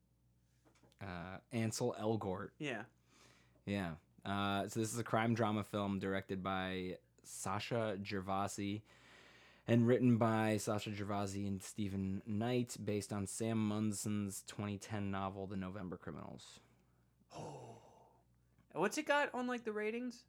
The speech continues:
Speaker 2: I know it's really bad.
Speaker 1: Uh, just a moment. It's, uh, two and a half stars on I M D B.
Speaker 2: Out of ten, right?
Speaker 1: No, that's, uh, that's out of five,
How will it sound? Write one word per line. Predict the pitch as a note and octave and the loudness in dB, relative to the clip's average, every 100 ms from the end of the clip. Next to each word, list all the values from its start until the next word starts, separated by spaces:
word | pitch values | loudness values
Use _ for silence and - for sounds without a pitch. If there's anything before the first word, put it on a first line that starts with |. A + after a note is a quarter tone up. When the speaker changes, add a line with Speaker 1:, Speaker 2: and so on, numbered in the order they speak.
| - | -8
Speaker 2:
I | C#3 | -2
know | D3 | -2
it's | D3 | -2
really | C#3 B2 | -2 -2
bad. | A#2 G#2 F#2 - _ _ _ _ _ _ - _ _ _ | 0 -4 -4 -10 _ _ _ _ _ _ -20 _ _ _
Speaker 1:
Uh, | - - - G1+ - - - _ _ - - | -20 -18 -20 -20 -20 -20 -20 _ _ -20 -20
just | - - | -20 -20
a | E2+ - | -18 -16
moment. | - B2+ D#3+ - - _ _ _ - - _ | -12 -10 -12 -16 -20 _ _ _ -20 -20 _
It's, | G2 G2 - - | -6 -6 -6 -8
uh, | G2 F#2 | -6 -6
two | - A#2 | -4 -2
and | |
a | A#2 | 2
half | B2 | 0
stars | B2 A2 G#2 A2+ B2 G2+ | 0 -2 0 0 -2 -6
on | G2 G2 F#2+ D2+ | -4 -2 -4 -4
I | F#2+ | -4
M | F#2+ F#2+ | -4 -4
D | F#2+ | -4
B. | F#2 G#2 A2+ A#2 A#2+ A#2+ A#2+ D#3+ | -4 -4 -2 -2 -2 -4 -6 -2
Speaker 2:
Out | D3+ | -2
of | - | -2
ten, | - F3 A#2 | 0 0 0
right? | G#2+ C#3+ - - _ _ _ _ _ _ _ _ _ _ - | -2 -4 -4 -16 _ _ _ _ _ _ _ _ _ _ -8
Speaker 1:
No, | G2+ G2 | -4 -4
that's, | G2 - - | -4 -8 -8
uh, | A2+ G#2+ G#2 | -6 -4 -4
that's | G2 - | -6 -6
out | A2 | -6
of | G#2+ | -6
five, | - F2+ E2+ | -6 -8 -8